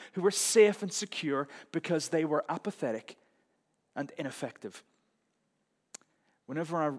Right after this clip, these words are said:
wrote that phrase down, I realized that wasn't just the seven churches. I think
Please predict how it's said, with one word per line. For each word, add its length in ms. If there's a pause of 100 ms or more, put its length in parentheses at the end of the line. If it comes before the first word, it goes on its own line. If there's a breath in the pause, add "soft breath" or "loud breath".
(180)
wrote 240
that 140
phrase 320
down, 400 (260)
I 60
realized 460
that 120
wasn't 340
just 260
the 60
seven 420
churches. 600 (1200 soft breath)
I 120
think 360